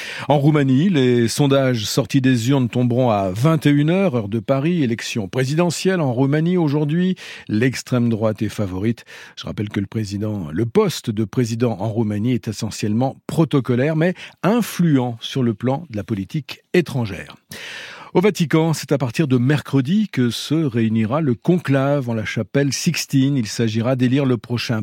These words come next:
pape à la tête de l'Église catholique. Et parmi les cent trente-trois votants, ils sont cinq cardinaux, cinq Français pressentis,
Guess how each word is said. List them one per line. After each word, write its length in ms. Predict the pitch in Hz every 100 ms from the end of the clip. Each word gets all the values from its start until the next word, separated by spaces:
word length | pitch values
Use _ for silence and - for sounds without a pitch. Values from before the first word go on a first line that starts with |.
| 101
pape 380 | 220 220 - -
à 120 | 110
la 80 | 107
tête 380 | 104 139 - 104
de 120 | 98
l'Église 380 | 92 101 113 -
catholique. 520 | 101 151 175 214 - - - - -
Et 80 | 139
parmi 260 | 160 180 202
les 320 | 165 151 135
cent 300 | - 170 156
trente-trois 720 | - 143 127 - 135 156 139
votants, 460 | 110 127 120 208 240
ils 120 | 160
sont 300 | - 214 240
cinq 600 | - - 214 247 233 - _
cardinaux, 500 | - 156 147 147 165
cinq 320 | 156 - 269
Français 680 | - - 165 165 - 147 165 - -
pressentis, 720 | - 185 - 151 - 139